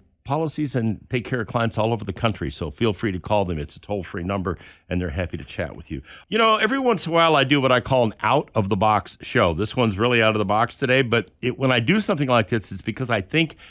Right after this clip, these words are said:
it's gonna benefit people out there that listen to this broadcast. We have a lot of small business owners. We have a lot of medical practitioners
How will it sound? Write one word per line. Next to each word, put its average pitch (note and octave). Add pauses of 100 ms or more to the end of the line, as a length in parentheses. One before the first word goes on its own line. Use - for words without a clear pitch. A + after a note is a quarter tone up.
(140)
it's -
gonna A#2
benefit B2+
people F#2+
out F#2
there G2+
that F2
listen F#2+
to E2+
this E2
broadcast. F#2
We A2
have G2
a F#2
lot G2+ (260)
of F#2+
small F#2
business A2+
owners. G2+
We F#2+
have E2
a D#2+
lot F2
of A2
medical G2
practitioners F#2+